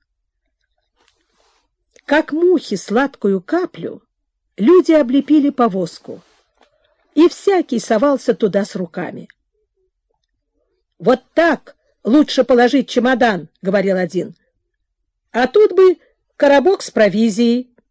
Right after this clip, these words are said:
«А куда же они ноги денут?» отвечал другой. «Лучше чемодан вдоль, а коробок можно сбоку поставить». «Тогда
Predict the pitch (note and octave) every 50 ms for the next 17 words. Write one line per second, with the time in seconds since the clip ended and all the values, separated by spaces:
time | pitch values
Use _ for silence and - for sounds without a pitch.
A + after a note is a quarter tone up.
0 | _ _ _ _ _ _ _ _ D#4+ _ _ _ _ _ _ _ _ _ _ _
1 | _ _ - F#3 G3+ G3+ F#3+ - A#3 G3+ G#3 A#3+ B3 A#3+ G#3 B3+ B3 A#3+ A#3+ B3
2 | A#3 A#3 A3+ A3+ A3+ G3+ G#3 A#3+ G3 F#3+ B3 C4 B3+ B3 B3 C4 B3+ - _ _
3 | _ _ _ _ _ _ _ _ - G3+ G3+ - A3+ A3 - - A#3 G#3+ F#3+ A3
4 | G#3+ G3+ F#3+ A3 A3 G#3 A3 A3 _ _ _ _ _ _ _ _ _ _ _ _
5 | _ _ _ - E3+ F3+ G3+ B3 C#4 - - D4 C4 - - C4+ A#3+ B3 A#3+ G#3+
6 | C4 C4 B3+ B3+ A#3 F3+ E3+ F#3 D#4 F#4 G4 F#4+ C4 E3+ E3 _ _ _ _ _
7 | _ _ _ _ _ _ _ _ _ - - A3 A#3+ - C#4 C4+ C#4+ D4 D4+ D#4+
8 | G4+ G#4+ G4+ - A3+ C4+ E4+ F4+ D4 E4 D#4+ C4 G#3+ F3 A3 B3 B3 A#3 - C4
9 | - C4 B3 A3 - - - A#3 A3 G#3+ A3 A3 G#3 - - - _ _ _ _
10 | _ _ _ _ _ _ _ _ _ _ _ _ _ _ _ _ _ _ _ _
11 | _ _ _ _ _ _ _ - E3 E3 - E3+ C#3+ E3+ G#3 B3 C#4 C#4 -